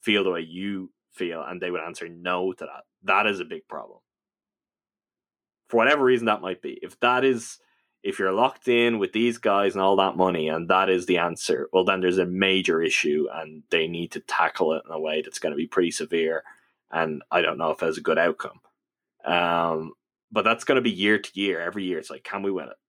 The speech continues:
If the answer is yes, you ride it out, you get yourself in position and see when things might break your way. Like, look at, look at a team, and I think in many ways a good parallel for this Bucks as well.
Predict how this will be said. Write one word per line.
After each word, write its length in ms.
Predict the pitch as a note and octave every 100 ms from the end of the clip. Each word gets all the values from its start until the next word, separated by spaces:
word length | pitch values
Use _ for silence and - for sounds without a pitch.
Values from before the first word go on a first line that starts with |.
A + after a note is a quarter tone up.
| _
If 260 | D3 D3 -
the 120 | - A#2
answer 300 | C#3 C3 G2+
is 140 | E2+
yes, 540 | G#2 F#3+ C#3+ - - - _ _ _ _ _ _ _ _ _ _ _ _ _ _ _
you 280 | A#2 A2 F#2 _ G#2+
ride 360 | G#2 G2 A#2
it 80 | B2+
out, 240 | A2 A2 F#2
you 80 |
get 180 | F2 G2+
yourself 320 | G2 A2+ G2
in 80 | F#2+
position 380 | - F#2+ F2 F2
and 80 | E2+
see 200 | - F2+
when 260 | E2 D#2+ D2+ _ -
things 220 | F2+ E2
might 180 | F2 -
break 240 | E2+ -
your 100 | F2
way. 240 | F#2 D2 -
Like, 160 | F#3
look 160 | E4 C#4+
at, 80 | A#3 E3
look 180 | A3+
at 80 | A3
a 60 | G3
team, 520 | - C3+ B2+ A#2 G#2 _ _ _ _ _
and 100 | A#2
I 60 | B2+
think 160 | E3
in 120 | D3 G#2+
many 240 | A2+ C#3
ways 180 | G#2+ F2+
a 60 |
good 320 | F2 A2 A2 -
parallel 480 | G2+ F2+ E2 G2+
for 140 | F#2+ F2
this 160 | E2
Bucks 380 | - E2+ E2 -
as 120 | D2
well. 380 | E2 F2+ E2+ E2